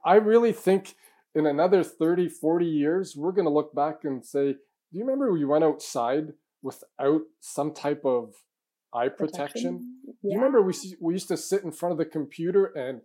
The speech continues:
Speaker 1: for hours and hours, you know, without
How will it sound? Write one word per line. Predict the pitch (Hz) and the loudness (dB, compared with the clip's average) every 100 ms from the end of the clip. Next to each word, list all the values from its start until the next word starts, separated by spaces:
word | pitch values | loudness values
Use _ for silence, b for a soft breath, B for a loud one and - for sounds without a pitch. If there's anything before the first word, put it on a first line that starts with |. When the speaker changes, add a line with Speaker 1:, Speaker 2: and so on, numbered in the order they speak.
| _ _ | _ _
Speaker 1:
for | - 113 - | -8 -8 -6
hours | 151 151 185 180 185 175 135 | -2 2 2 2 0 -2 -2
and | 120 110 | -6 -8
hours, | 127 147 160 165 165 165 165 160 b b b b - | -4 0 0 0 0 -2 -4 -6 b b b b -6
you | 131 | -2
know, | 139 135 143 - b b b b b _ _ _ _ _ | 0 0 -2 -6 b b b b b _ _ _ _ _
without | 127 120 156 160 | -8 2 4 4